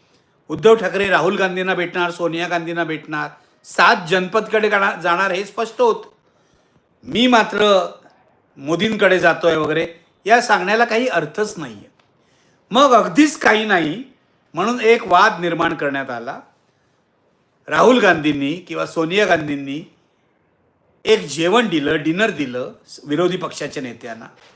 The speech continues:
आणि तिथे राहुल गांधींनी आपलं जे निवडणुकीचं फाइंडिंग होतं, म्हणजे निवडणुकीच्या मतदानामध्ये, मतदार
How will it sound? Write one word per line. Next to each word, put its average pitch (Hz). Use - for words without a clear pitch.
आणि 180
तिथे 214
राहुल 196
गांधींनी 123
आपलं 196
जे 190
निवडणुकीचं 208
फाइंडिंग 180
होतं, 110
म्हणजे 156
निवडणुकीच्या 196
मतदानामध्ये, 185
मतदार 170